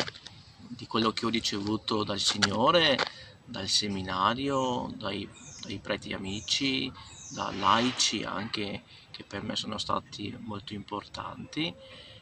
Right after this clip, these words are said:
Eh, quello che mi porto in questo tempo anche, eh, di restrizioni sanitarie in cui anche la nostra attività pastorale è ridotta, è la regola di vita.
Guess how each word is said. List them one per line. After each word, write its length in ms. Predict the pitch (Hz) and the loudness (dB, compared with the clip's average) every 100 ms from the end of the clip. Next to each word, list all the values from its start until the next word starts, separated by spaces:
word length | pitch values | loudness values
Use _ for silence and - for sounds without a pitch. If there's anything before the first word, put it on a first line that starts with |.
| - - 104 | -20 -18 -14
Eh, 360 | 98 92 95 - | -12 -12 -14 -8
quello 240 | 113 104 | -4 -4
che 120 | 98 | -2
mi 140 | 107 98 | -4 -4
porto 840 | - 110 110 - 107 101 101 - - - - | 2 2 2 -2 -4 -2 -4 -8 -18 -20 -12
in 140 | 107 | -8
questo 300 | - 113 110 | -4 -2 -2
tempo 420 | - 110 117 - | 2 2 2 0
anche, 440 | 107 107 - 101 101 - - - - - | -2 0 -4 -6 -6 -14 -20 -20 -20 -14
eh, 760 | 98 98 98 98 98 - - - 107 | -8 -6 -6 -8 -8 -10 -14 -12 -10
di 260 | - 120 - | -4 -4 -2
restrizioni 640 | 107 107 - - - 117 110 | 0 0 -2 -6 -2 0 0
sanitarie 640 | - 110 107 - 107 135 | 0 -2 -2 2 2 2
in 140 | 107 | -2
cui 260 | - 110 104 | -2 -2 0
anche 220 | 104 107 | -2 -2
la 80 | 98 | -2
nostra 300 | 101 104 110 | 0 0 -2
attività 500 | - 110 104 - 104 | -2 -2 -2 -2 -4
pastorale 840 | - 104 - 104 104 104 104 107 - - - - | -4 -6 -6 0 0 0 -2 -8 -12 -16 -16 -6
è 80 | 107 | -2
ridotta, 800 | 120 113 107 104 - 143 151 - - | 0 0 -2 -2 0 6 6 4 -6
è 580 | - 104 101 101 95 101 - - - - - - - - - - - | -6 -4 -2 -4 -6 -8 -12 -16 -20 -20 -18 -18 -18 -20 -20 -20 -6
la 100 | - | 0
regola 380 | 101 117 120 107 | 2 2 2 0
di 140 | 104 | -2
vita. 560 | 101 123 143 - 101 | -2 -2 -2 -4 -4